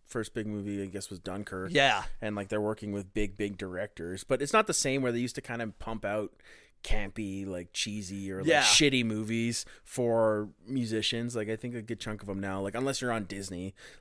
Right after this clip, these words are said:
Speaker 1: like, Disney, every actor, actor or actress is a musician.
Speaker 2: Yeah.
Speaker 1: Um, but yeah, I guess they do, do still kinda do that, but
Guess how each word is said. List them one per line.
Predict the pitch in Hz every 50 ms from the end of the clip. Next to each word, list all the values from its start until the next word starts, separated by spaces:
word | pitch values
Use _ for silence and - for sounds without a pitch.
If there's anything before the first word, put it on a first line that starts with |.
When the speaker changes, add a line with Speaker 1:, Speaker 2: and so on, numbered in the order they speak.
| -
Speaker 1:
like, | - 110 101
Disney, | - 104 95 107 101 98
every | 92 90 95 92 92
actor, | 90 90 85 - - 95 87 -
actor | - 87 87 - - 95 92 90 87
or |
actress | 87 87 90 - 92 87 - 98
is | 92 87
a | 90
musician. | 92 92 92 87 87 87 87 - - 90 87 92 - - -
Speaker 2:
Yeah. | - 147 156 147 123 107 101 101 98
Speaker 1:
Um, | 98 98 92
but | 92 90 90 - - - - - - _ _ - - _ _ _ _ _ - 165
yeah, | 180 190
I | 196 190
guess | 175 196 190
they | - 170 156
do, | 135 123 110 - - - 120 127 127
do | 123 120 104
still | - - 104 92
kinda | - 95 90 90
do | 82 92 90
that, | 87 87 90 87 85
but | 95 90